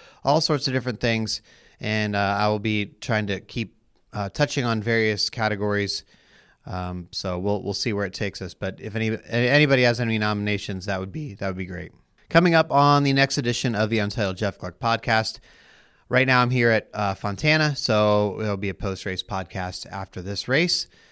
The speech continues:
Sunday night. And then on Wednesday, it's going to be a twelve questions interview with Hailie Deegan.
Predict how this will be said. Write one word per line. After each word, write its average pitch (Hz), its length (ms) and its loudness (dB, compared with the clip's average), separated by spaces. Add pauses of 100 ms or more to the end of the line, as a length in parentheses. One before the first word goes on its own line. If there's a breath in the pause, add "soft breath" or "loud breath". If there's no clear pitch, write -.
(160 soft breath)
Sunday 98 440 -4
night. 117 340 -2 (220)
And 113 180 -4
then 120 160 0
on 107 300 -2
Wednesday, 117 720 -2 (100)
it's 113 200 -6
going 117 200 2
to 113 80 0
be 110 160 0
a 101 60 2
twelve 120 380 0
questions 113 440 -2
interview 101 540 -4 (340 soft breath)
with 101 360 -4
Hailie 120 680 -4
Deegan. 98 540 -6